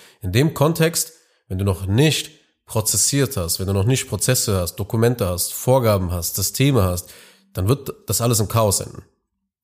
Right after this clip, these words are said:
Ja, das, wie gesagt, in dem Kontext, in so einer Situation, und da stecken halt die meisten natürlich drin, die meisten Agenturen, Berater und Coaches, ist das nicht die richtige Lösung.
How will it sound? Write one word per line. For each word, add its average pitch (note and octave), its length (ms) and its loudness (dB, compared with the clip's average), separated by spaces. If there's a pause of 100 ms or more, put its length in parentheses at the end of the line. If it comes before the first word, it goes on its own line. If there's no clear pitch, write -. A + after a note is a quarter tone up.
Ja, G#2 220 -4 (340)
das, - 300 -4
wie A#2 80 0
gesagt, G2 320 0
in G#2+ 100 -4
dem A2 160 0
Kontext, C3+ 480 -2
in F#2+ 120 -4
so A#2 100 2
einer D3 180 4
Situation, A#2+ 400 -2
und G2 100 -2
da G#2+ 100 2
stecken B2+ 300 -2
halt G2+ 140 0
die G2+ 60 -2
meisten A#2 340 2
natürlich F2+ 380 -4
drin, A#2 200 -2
die G2+ 60 0
meisten A2 320 2
Agenturen, G#2 380 -4
Berater G2 260 -2
und F#2+ 140 -10
Coaches, C#3 440 -4 (600)
ist C#3+ 200 2
das B2 220 2
nicht B2+ 260 2
die G2+ 60 -2
richtige G2 360 -2
Lösung. G2 360 0